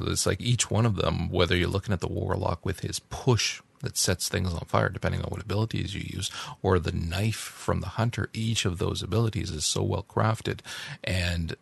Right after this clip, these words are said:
the other thing that I can appreciate more, too, after watching this is how slick the entire process is, whether you're throwing a grenade or swapping weapons or whatever,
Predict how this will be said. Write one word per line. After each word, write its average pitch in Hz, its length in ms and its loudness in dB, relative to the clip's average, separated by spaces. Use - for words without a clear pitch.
the 104 100 2
other 127 180 6
thing 113 200 6
that 92 120 4
I 82 60 0
can 92 140 0
appreciate 98 500 0
more, 87 200 -2
too, - 240 0
after - 240 -2
watching 92 300 0
this - 180 -4
is - 140 -4
how 101 520 2
slick - 760 4
the 107 240 2
entire 110 440 4
process 104 640 0
is, 98 180 2
whether 95 180 2
you're 90 160 0
throwing 101 400 2
a 104 60 2
grenade 87 540 0
or 85 80 -2
swapping 92 440 -2
weapons 90 440 -2
or 82 100 -2
whatever, 90 560 0